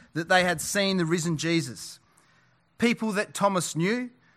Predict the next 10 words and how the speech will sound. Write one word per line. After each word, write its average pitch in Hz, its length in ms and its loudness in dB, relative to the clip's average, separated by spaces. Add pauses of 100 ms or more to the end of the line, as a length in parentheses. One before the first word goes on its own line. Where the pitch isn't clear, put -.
(280)
and 180 160 0
people 220 320 -2
that 180 140 -12
Thomas 190 400 0
knew 196 360 -2 (380)
to 170 100 -4
be 170 180 2
reliable 165 680 6 (260)
and 156 120 -4
trustworthy. 139 680 0